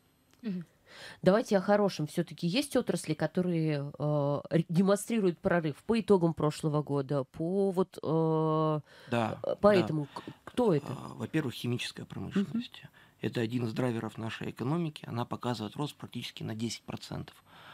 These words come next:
Speaker 3: а, даже по отношению к прошлому году. А производство лекарств, ну, это понятно, там, на двенадцать процентов. А производство продуктов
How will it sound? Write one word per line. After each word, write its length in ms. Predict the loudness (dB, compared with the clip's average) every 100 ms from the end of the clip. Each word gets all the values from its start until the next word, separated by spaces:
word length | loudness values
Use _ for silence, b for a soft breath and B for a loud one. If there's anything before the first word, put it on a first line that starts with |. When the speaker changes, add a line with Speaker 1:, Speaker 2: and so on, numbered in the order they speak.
| B B _
Speaker 3:
а, 260 | -8 -6 -6
даже 220 | -6 -6
по 140 | -6 -8
отношению 480 | -8 -6 -4 -6 -8
к 40 |
прошлому 540 | -6 -6 -6 -8 -8
году. 340 | -6 -8 -8 -12 B B B B B -8
А 120 | -6
производство 580 | -2 -2 2 0 0 -2
лекарств, 500 | -2 -2 -4 -4 -14 -6
ну, 80 | -4
это 140 | -4
понятно, 460 | -4 -4 -4 -8 -18
там, 120 | -16 -4
на 160 | -2
двенадцать 380 | 0 0 -2 -6
процентов. 680 | -10 -8 -8 -8 -8 -16 -16 B B B B
А 180 | -4 -2
производство 500 | 0 -2 0 -2 -2
продуктов 760 | -4 -2 2 0 -2 -16 -20